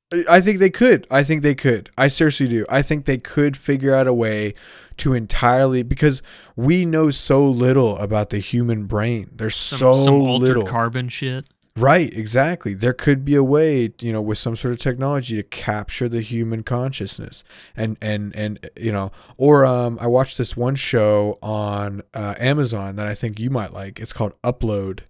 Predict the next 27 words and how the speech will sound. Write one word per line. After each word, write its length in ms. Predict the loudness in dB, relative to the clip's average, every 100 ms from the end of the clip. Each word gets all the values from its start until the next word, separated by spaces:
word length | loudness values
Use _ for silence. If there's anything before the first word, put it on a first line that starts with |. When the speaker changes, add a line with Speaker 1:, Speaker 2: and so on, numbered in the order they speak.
| _ _ _ _ _ -6
Speaker 1:
Um, 680 | -4 -2 -2 -4 -6 -10 -12 -6
and 380 | -4 -4 -4 -6
it's 160 | -8
about 300 | -4 -2 -2
this 180 | -4 -8
guy 640 | -4 -2 0 -2 -4 -8 -12 _ _ _ _ -6
who, 680 | 0 0 2 0 0 -2 -4
um, 640 | -6 -6 -4 -6 -8 -10 -16 _ _ _ _ _ _ _ _ _ 0
or, 220 | 4 4
or 260 | 4 2 2
basically 380 | 2 0 0 -2
in, 220 | -2 -4
in 160 | -2 0
this 220 | 0 -2
world, 680 | -2 2 4 4 2 -2 -8 -10
uh, 360 | -8 -4 -4 -4
that 200 | -6 -6
the 80 | -6
show 220 | -2 -4
takes 260 | -2 -6 0
place, 320 | 0 0 -4 -18 -10 -2
these 160 | -2
corporations 880 | 0 2 2 2 2 2 -2 -6 -6
have 200 | -6 -6
taken 380 | -2 -2 0 0
over, 640 | 0 0 0 -2 -4 -6 _ _ _ _ -8
um, 600 | -4 -2 -4 -6 -8